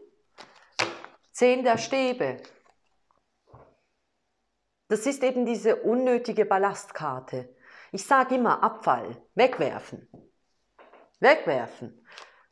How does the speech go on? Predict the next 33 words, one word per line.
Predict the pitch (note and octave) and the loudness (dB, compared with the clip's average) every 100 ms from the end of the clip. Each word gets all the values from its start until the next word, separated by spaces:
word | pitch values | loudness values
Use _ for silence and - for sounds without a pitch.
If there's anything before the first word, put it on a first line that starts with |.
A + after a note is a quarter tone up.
| _ | _
Wenn | G3 G3+ | 2 2
du, | A#3+ D4+ D4+ - | 2 2 2 0
wenn | G#3 A3 | 0 2
man | G#3+ G#3 | 2 0
hier | C4 C#4+ | 0 0
in | B3+ | 0
dieser | B3+ C4+ C4 | -4 -2 -2
Situation | C4+ A#3 A3+ A3 A#3+ C#4 | -4 -4 -4 -2 0 -2
sich | C#4+ A3+ | -4 -6
befindet, | - G#3 B3 C4+ - | -4 -2 -2 -4 -4
dann | G3 | -4
kann | - A#3 | -2 0
man | A#3 G#3 | 0 0
sich | G3+ - | -4 -6
sicher | C4 C4 F#3+ | -8 -2 0
sein, | G3+ G#3+ G3+ | 0 -2 -2
dass | G3+ | -4
man | F#3+ | -4
hier | F3 G3+ - | 0 -2 0
unnötigen | A3+ B3 A3 G#3+ F#3 F3+ | -2 0 -2 -2 -4 -2
Ballast | F3 G3 A3 G#3 | -2 -4 -6 -8
mit | G3 | -8
sich | G3 - | -10 -6
rumträgt | G#3+ C#4 C#4 C#4+ D#4 - - - - - - - - | -6 -6 -4 -4 -4 -8 -20 -20 -18 -18 -20 -8 2
und | G#3+ G#3 - - | 2 2 -6 -2
du | G#3+ | -2
trägst | G#3 - B3+ C#4 - - | 0 0 0 -2 -10 -6
hier | B3 A#3+ A#3 - - - | 2 2 2 -2 -14 -2
unnötigen | A3+ C4 C4+ B3 A#3+ B3 G#3+ G#3+ G#3 | 0 0 0 0 0 -2 -4 -4 0
Ballast | G3 F#3+ A3 - - - - - - _ _ | 2 4 2 -2 -16 -20 -20 -20 -20 _ _
herum, | - D3+ C3+ C#3 C3 | -6 -4 -2 -4 -6
Skorpion. | - C#3 C3 - D#3+ E3+ A#3+ - - - - - - | -6 -2 -2 -2 0 0 0 -4 -14 -20 -20 -10 -2
Ähm, | F#3+ G3 F#3+ | 0 2 0